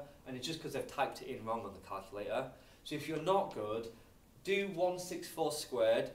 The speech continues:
write the answer down. Do one, uh, four nine one squared, write the answer down. Then do the answer of this divided by those two. Just break it down a little bit and show what each of you're working. Either which way, popping this in a calculator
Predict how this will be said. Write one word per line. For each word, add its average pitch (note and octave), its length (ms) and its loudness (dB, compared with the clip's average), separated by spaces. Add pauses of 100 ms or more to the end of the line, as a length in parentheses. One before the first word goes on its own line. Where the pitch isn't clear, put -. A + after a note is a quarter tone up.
(160)
write G#2+ 280 0
the G#2 100 -6
answer F#2+ 300 -6
down. A2 400 -2 (640)
Do F3+ 220 2
one, D#3 480 6
uh, C#3 120 6
four D3+ 360 4
nine C3 260 4
one E3 220 6
squared, G#2 560 -2
write A2+ 260 4
the G#2+ 100 -6
answer G2 300 -4
down. G2+ 460 -2 (360)
Then D3+ 360 8
do A#2 240 -2
the B2 120 -2
answer B2+ 380 2
of G#2+ 80 -4
this A2 320 -2
divided G2+ 460 -4
by F#2+ 160 -4
those F#2 340 -8
two. F2+ 100 -14 (200)
Just B2+ 200 -10
break D3+ 300 0
it D#3+ 120 -6
down B2+ 240 4
a A#2+ 40 0
little A#2+ 300 0
bit G2+ 320 -4 (100)
and A2+ 120 -8
show B2 280 0
what B2 160 -2
each B2+ 240 -8
of G#2 80 -12
you're A2 140 -6
working. G2 460 -6 (960)
Either D#4 200 4
which F#3 200 2
way, F#3 500 6
popping C#4 280 6
this G3 140 0
in E3 100 -2
a D#3 40 -6
calculator D#3+ 460 2